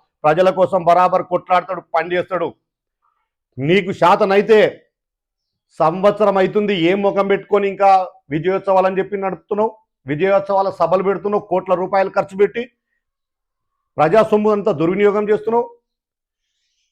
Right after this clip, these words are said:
ఏది నువ్వు ఇస్తానన్నటువంటి ఆరు గ్యారెంటీలు ఏమైనాయి? నువ్వు ఇస్తానన్నటువంటి నాలుగు వందల ఇరవై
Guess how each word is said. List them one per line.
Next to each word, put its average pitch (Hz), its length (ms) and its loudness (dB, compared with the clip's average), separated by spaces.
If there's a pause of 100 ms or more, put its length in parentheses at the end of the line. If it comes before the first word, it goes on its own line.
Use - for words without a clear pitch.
(180)
ఏది 196 260 0
నువ్వు 196 240 -6
ఇస్తానన్నటువంటి 214 840 0
ఆరు 180 220 4
గ్యారెంటీలు 190 440 0
ఏమైనాయి? 175 420 -4 (1400)
నువ్వు 175 160 -2
ఇస్తానన్నటువంటి 214 720 0
నాలుగు 190 300 0
వందల 214 200 0
ఇరవై 196 540 0